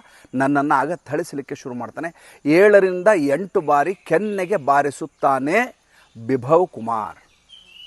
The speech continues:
ಅಷ್ಟಕ್ಕೆ ಬಿಡೋದಿಲ್ಲ, ನನ್ನ ಕನ್ನಡಕ ಕೆಳಗಡೆ ಬೀಳುತ್ತೆ, ನನ್ನ ಶರ್ಟನ್ನು ಹಿಡಿದು ಎಳಿತಾನೆ, ನನ್ನ ಶರ್ಟಿನ ಬಟನ್ಗಳು ಹರಿದು ಹೋಗ್ತವೆ.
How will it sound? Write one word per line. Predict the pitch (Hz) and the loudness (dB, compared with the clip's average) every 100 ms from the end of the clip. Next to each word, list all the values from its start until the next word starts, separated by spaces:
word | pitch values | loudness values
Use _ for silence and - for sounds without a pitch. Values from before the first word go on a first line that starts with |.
| - _ _ _ _ - - | -20 _ _ _ _ -14 -4
ಅಷ್ಟಕ್ಕೆ | 156 - 226 220 | -2 4 4 4
ಬಿಡೋದಿಲ್ಲ, | 185 196 185 185 208 214 _ _ _ 131 | 4 2 2 6 6 4 _ _ _ -2
ನನ್ನ | 156 160 | 2 2
ಕನ್ನಡಕ | - 160 185 180 | 2 2 2 0
ಕೆಳಗಡೆ | 175 156 156 175 170 | 0 2 2 2 0
ಬೀಳುತ್ತೆ, | 151 160 - 160 | 0 -2 0 0
ನನ್ನ | 147 143 | 2 0
ಶರ್ಟನ್ನು | 139 - 185 202 202 180 | -2 6 6 8 4 4
ಹಿಡಿದು | 156 156 160 | 0 0 0
ಎಳಿತಾನೆ, | 131 160 - 156 160 | 0 0 -2 -6 -4
ನನ್ನ | 139 135 | -6 -6
ಶರ್ಟಿನ | 127 143 135 143 | -6 -6 -6 -8
ಬಟನ್ಗಳು | 120 131 135 135 127 | -8 -8 -8 -8 -8
ಹರಿದು | 110 123 135 | -6 -8 -10
ಹೋಗ್ತವೆ. | 123 143 135 165 | -8 -6 -6 -8